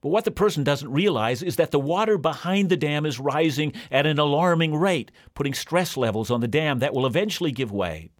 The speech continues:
But no one knows that on the far side of the dam. To them, it seems like life is going on as it always has. This can be seen as an allegory. The dam represents God's kindness, his forbearance and patience. It's that which makes life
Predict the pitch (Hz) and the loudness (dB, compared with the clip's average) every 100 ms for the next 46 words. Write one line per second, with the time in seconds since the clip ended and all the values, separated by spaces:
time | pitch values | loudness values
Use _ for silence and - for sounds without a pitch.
0 | - 180 190 240 233 220 247 214 104 85 | -4 2 4 4 2 2 0 -2 -4 -2
1 | 90 85 98 87 - 92 90 95 113 98 | -4 -4 -2 -2 -2 -2 -2 -2 -2 -2
2 | 87 127 127 220 214 - 165 160 135 123 | -2 -4 -2 0 -2 -2 -2 -2 -2 -2
3 | 135 139 143 135 - - 131 117 143 196 | -2 -2 -2 -4 -14 -4 -2 2 2 2
4 | 190 170 170 139 135 165 180 160 120 104 | 2 0 0 0 0 0 0 -2 -2 -4
5 | 80 - - - _ _ _ _ _ _ | -4 -12 -20 -20 _ _ _ _ _ _
6 | 196 202 151 139 - 135 123 107 - 131 | -8 -2 0 0 0 0 0 -2 -6 -4
7 | 135 113 90 76 - - 110 107 143 147 | -2 -2 -4 -6 -12 -10 -6 0 0 2
8 | 131 123 120 123 - 113 110 - - 160 | 0 0 -2 -2 -2 -2 -2 -6 -6 -2
9 | 156 117 104 - - - 120 - - 160 | 0 -2 -4 -10 -14 -6 -6 -4 0 0
10 | 135 147 156 117 - 104 - 151 165 - | 2 2 2 0 -4 -6 -4 -2 -2 -6
11 | 71 - - _ _ _ _ _ _ _ | -10 -14 -20 _ _ _ _ _ _ _
12 | - 170 190 165 147 156 117 139 156 151 | 0 0 2 0 2 0 2 2 2 0
13 | - | -2